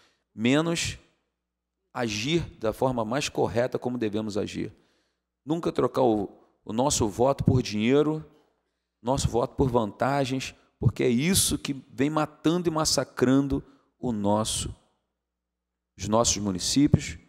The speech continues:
os nossos estados, os nossos estados e o nosso país. Mas eu sou brasileiro e eu sonho com uma mudança,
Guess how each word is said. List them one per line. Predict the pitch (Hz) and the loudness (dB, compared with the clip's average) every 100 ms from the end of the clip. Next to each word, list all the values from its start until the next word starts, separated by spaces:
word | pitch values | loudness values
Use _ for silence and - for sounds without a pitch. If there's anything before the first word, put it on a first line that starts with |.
| _ _ - - _ | _ _ -20 -20 _
os | |
nossos | - 107 104 | -10 -8 -6
estados, | - - - 127 131 123 98 - | -6 -2 0 2 0 -2 -10 -12
os | 98 | -6
nossos | 107 92 | -4 -4
estados | 95 - 120 127 131 - _ _ _ _ _ | -6 -4 0 0 -2 -12 _ _ _ _ _
e | 123 | -8
o | |
nosso | 117 107 104 | -2 0 0
país. | - 110 95 90 - - - _ _ _ - | 0 0 -2 -4 -10 -14 -20 _ _ _ -4
Mas | 120 | 0
eu | 123 | 2
sou | 139 | 2
brasileiro | 110 117 107 104 101 90 - - _ _ _ _ | 4 4 2 2 0 0 -4 -16 _ _ _ _
e | 113 | -2
eu | 123 | 0
sonho | - - 147 151 | 0 2 2 2
com | 131 | 0
uma | |
mudança, | 117 104 98 123 135 - | 2 2 2 2 0 -4